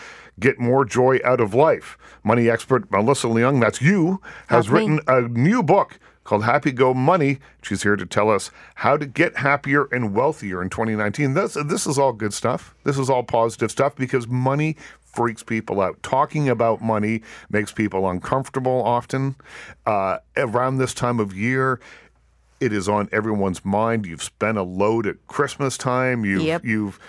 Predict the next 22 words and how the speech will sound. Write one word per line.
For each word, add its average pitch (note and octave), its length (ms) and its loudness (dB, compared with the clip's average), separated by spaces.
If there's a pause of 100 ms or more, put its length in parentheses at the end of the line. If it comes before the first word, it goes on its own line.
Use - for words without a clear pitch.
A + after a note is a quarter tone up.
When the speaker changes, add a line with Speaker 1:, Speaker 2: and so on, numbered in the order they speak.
(200)
Speaker 1:
you - 140 -4
know, F#2+ 100 0
you're G2+ 200 -2
thinking A#2 300 -2
about G2 200 0
your G#2 200 -4
R G2 200 -2
S - 100 -10
Ps, C#3 380 -2
all B2 220 2
that B2 240 -2
sort A#2+ 160 -6
of A#2+ 80 -4
thing B2 260 -2
now. B2 120 4
Speaker 2:
Hopefully. G3+ 500 0
Speaker 1:
You, G#2+ 100 0
hopefully C3 460 0
you F#2+ 180 4
are. G2 320 4
Speaker 2:
<laughs> F#4 160 0
Speaker 1:
And, B3 300 2